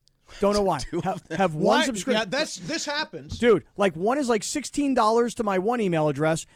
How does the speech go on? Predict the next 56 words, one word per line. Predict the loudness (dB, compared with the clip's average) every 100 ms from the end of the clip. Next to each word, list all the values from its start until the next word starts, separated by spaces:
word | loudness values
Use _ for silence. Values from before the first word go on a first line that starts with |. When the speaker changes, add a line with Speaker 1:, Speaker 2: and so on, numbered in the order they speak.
| -8
Speaker 1:
and | -6
another | -2 0 0
one | 0
is | -4
sixteen | -6 -8 -4 -4
dollars | -2 -2 -4 -4
to |
my | -4 -2
other | -2 -2
email | 0 0 0
address, | 0 -2 -4 -12
and | -6 -2
I |
have | -2 -2
two | -4 0 0
subscriptions | 0 -6 -6 -6 -6 -2
to |
the | 0
L | 0
A | 0
Times, | 0 0 0
and |
I | 0
only | 0 0
use | 0 0
one. | 0 -2 -2 -12 _
Speaker 2:
Don't | -6 -4
you |
have | -4
an | -6
accountant | -6 -6 -8 -8
for | -8
this? | -8 -10 -20 _
Speaker 1:
And, | -2 -2
and | -2 -4 0
recently, | 0 0 0 0 0 -2 -6
listen, | -4 -2 -4
recently, | -4 -4 -2 -2 0 -2 -2 _ _ -20 -6
I | -2
received | -2 -2 -2 0 0 -2 -6 -18 -6
from | -2 0
our | 2 0
union. | 0 0 0 -2 -2 -12 _ _ _ -6
Speaker 3:
Uh, | -2 0
Speaker 1:
From | 2
Speaker 3:
yeah, | 2
Speaker 1:
the |
s-, | 0
Speaker 3:
from | -2
sag | -2 0 2
aftra, | 2 0 -2
Speaker 1:
from, | 0
Speaker 3:
yeah. |
Speaker 1:
from | 0 -2
sag | -4 0 0 0
aftra, | 0 0 -4 -12